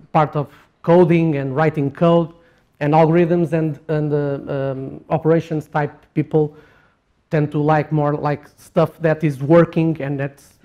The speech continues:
being perfected while working. Um, and, but these, these sides to, to, although they have conflicting, sometimes conflicting goals, they always required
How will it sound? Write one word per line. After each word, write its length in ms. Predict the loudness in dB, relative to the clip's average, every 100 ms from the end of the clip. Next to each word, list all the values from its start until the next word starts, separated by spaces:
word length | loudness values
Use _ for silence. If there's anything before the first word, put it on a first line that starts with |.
| _ _ _
being 160 | -2 -2
perfected 600 | 0 -2 -2 -4 -4 -2
while 240 | 0 0
working. 500 | 0 0 -2 -6 -10 -14 _ _ _ _ _ _ _ _ _ _ _ _ -6
Um, 340 | 0 0 0 -2
and, 160 | -4 -2
but 340 | 0 0 -2 -8
these, 440 | -2 -2 -2 -14 _ _ _ _
these 260 | -6 -2 -2
sides 600 | 0 2 4 2 -2 -16 _
to, 180 | -4 -4
to, 500 | -2 -2 0 -2 -8 -16 _ _ _ _ _ _ -20 -20 _ _ _ _
although 280 | 0 2 4
they 220 | 4 2
have 300 | 2 0 -2 -2
conflicting, 680 | -4 -2 -4 -2 -4 -6 -10
sometimes 420 | -10 -6 -4 -4
conflicting 520 | -6 -8 -8 -8 -8
goals, 380 | -4 -2 -4 -6 -16 _ _ _ _ _
they 180 | 0 4
always 400 | 4 4 2 0
required 760 | -2 0 2 4 4 2 -2